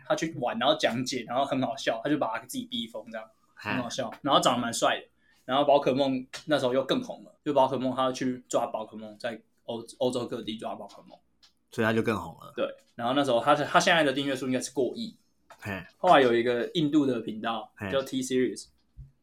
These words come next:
Speaker 2: 对，
Speaker 1: 然后 T Series 就是他，
Speaker 2: 对，对。
Speaker 1: 他是一个制作公司。
Speaker 2: 嘿。
Speaker 1: 他就开始每天上传他以前放过的影片，以前制作过的影片。
Speaker 2: 嘿。
Speaker 1: 就每天放一些上来，然后人数就因为印度人很多，
Speaker 2: 嗯。
Speaker 1: 所以就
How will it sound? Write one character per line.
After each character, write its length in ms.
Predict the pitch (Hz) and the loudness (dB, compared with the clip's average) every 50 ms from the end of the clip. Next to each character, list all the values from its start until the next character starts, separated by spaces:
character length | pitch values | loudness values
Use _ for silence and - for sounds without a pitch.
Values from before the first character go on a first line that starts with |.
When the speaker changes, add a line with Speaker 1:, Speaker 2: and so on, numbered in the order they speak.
| _ - | _ -8
Speaker 2:
对， 120 | 107 104 | -6 -4
Speaker 1:
然 100 | 98 123 | -2 -2
后 60 | 131 139 | 0 0
T 120 | 139 143 | 0 2
Series 300 | 139 147 143 127 120 120 | 2 2 2 2 0 -2
就 160 | 123 131 135 | -4 -2 -2
是 340 | 139 143 143 135 - - - - | 0 0 0 -2 -2 -4 -8 -6
他， 180 | - - 160 | 0 2 2
Speaker 2:
对， 60 | 156 - | 2 4
对。 20 | |
Speaker 1:
他 120 | 170 170 | 4 4
是 140 | 175 175 185 | 4 4 2
一 40 | 156 | 0
个 120 | 139 135 | 0 0
制 180 | 127 - - 151 | -2 -2 -4 -4
作 140 | 135 139 127 | -2 -2 -2
公 160 | 127 123 120 | -2 -4 -8
司。 240 | 117 - 117 110 113 _ _ | -8 -8 -10 -10 -12 _ _
Speaker 2:
嘿。 80 | - 101 98 90 85 | -8 -8 -8 -6 -2
Speaker 1:
他 60 | - 156 | -2 0
就 80 | 160 | 0
开 160 | - 151 147 | 2 2 2
始 160 | 151 147 - 113 | 2 0 -2 -4
每 180 | 113 107 104 | -4 -6 -4
天 140 | 104 135 139 | -4 -4 -4
上 180 | 135 147 135 120 | -2 -2 -2 -2
传 160 | 113 110 104 | -4 -6 -6
他 180 | 107 120 123 - | -4 -4 -4 -6
以 80 | 120 113 | -8 -12
前 200 | - - 113 110 - | -12 -12 -14 -12 -8
放 180 | - 139 127 120 | -6 -6 -6 -4
过 140 | 123 120 | -4 -6
的 80 | 113 101 | -6 -8
影 60 | - _ | -10 _
片， 180 | - - - - _ _ _ _ _ _ _ _ - | -20 -20 -20 -20 _ _ _ _ _ _ _ _ -4
以 80 | - | -2
前 220 | 143 131 139 143 160 - - _ | 0 0 0 -2 -2 -6 -12 _
制 140 | - - 170 | -8 -6 -2
作 160 | 143 147 143 | 2 2 2
过 140 | 147 147 123 | 2 2 -2
的 60 | 104 - | -2 -6
影 80 | - - | -10 -12
片。 160 | - 113 - - _ | -12 -12 -12 -14 _
Speaker 2:
嘿。 280 | - - 104 101 90 - - | -6 -4 -4 -4 -4 -6 -4
Speaker 1:
就 80 | - 170 | -2 -2
每 100 | 147 135 | 0 0
天 100 | 139 131 | 0 2
放 140 | 143 139 135 | 2 2 2
一 40 | |
些 80 | 135 135 | 0 -2
上 140 | 131 131 117 | -2 -4 -6
来， 100 | 110 - - _ _ _ _ _ - | -8 -12 -18 _ _ _ _ _ -8
然 140 | - 120 127 | -2 0 0
后 260 | 135 135 127 - - _ _ | 2 0 0 -4 -8 _ _
人 180 | - 131 123 127 | -4 -2 -2 -2
数 260 | 127 - 151 139 131 | 0 0 0 0 0
就 180 | 127 139 135 135 | 0 0 -2 0
因 120 | - 147 151 | 0 0 0
为 100 | 165 160 | 2 2
印 160 | 160 147 143 | 2 2 2
度 160 | 147 139 127 | 2 2 2
人 140 | 120 113 113 | 0 -2 -6
很 120 | 110 104 101 | -10 -14 -16
多， 260 | - 104 104 110 - _ _ - | -16 -16 -18 -18 -20 _ _ -10
Speaker 2:
嗯。 240 | 113 110 104 90 90 | -6 -6 -6 -6 -8
Speaker 1:
所 100 | - 135 | -8 -8
以 60 | 110 | -6
就 160 | 120 123 117 | -6 -8 -8